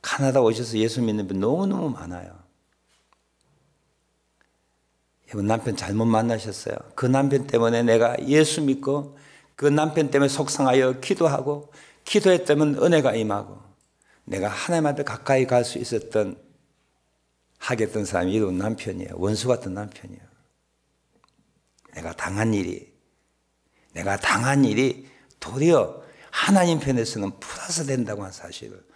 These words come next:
아셔야 돼요. 그 설교 한번 듣는다고 되는 것 아니에요. 시-, 세월이 지나간다고 되는 일 아니에요. 누가 가르쳐 준다고 되는 일이 아니에요. 하나님의 은혜가 임하셔야 합니다.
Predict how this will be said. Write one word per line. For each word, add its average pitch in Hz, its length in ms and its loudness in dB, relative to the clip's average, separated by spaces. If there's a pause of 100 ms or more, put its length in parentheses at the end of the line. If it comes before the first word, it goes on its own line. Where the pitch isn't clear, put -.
(120)
아셔야 - 500 -14
돼요. - 160 -20 (1040)
그 117 100 -12
설교 143 300 2
한번 117 260 2
듣는다고 104 420 2
되는 95 260 -2
것 104 140 -2
아니에요. 85 440 -10 (1040)
시-, - 440 -2
세월이 120 420 2
지나간다고 120 640 2
되는 110 300 2
일 - 180 0
아니에요. 101 340 -6 (540)
누가 110 220 2
가르쳐 143 420 2
준다고 127 360 4
되는 120 300 4
일이 110 160 4
아니에요. 95 460 2 (600)
하나님의 160 760 2
은혜가 143 360 4
임하셔야 120 460 2
합니다. 90 440 -6